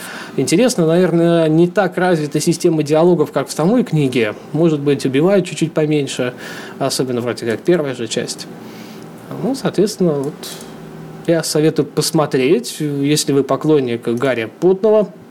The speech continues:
да, вы не ослышались, Гаррика Поттного, то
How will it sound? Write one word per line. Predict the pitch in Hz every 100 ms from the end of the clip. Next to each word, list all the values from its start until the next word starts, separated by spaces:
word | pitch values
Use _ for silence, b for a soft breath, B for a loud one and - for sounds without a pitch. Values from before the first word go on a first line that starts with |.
| - - - B B B B -
да, | 113 117
вы | 139
не | 143
ослышались, | - 135 139 135 139
Гаррика | 143 135 117 -
Поттного, | - 196 196 170 160 B B B B -
то | 196 240 208 175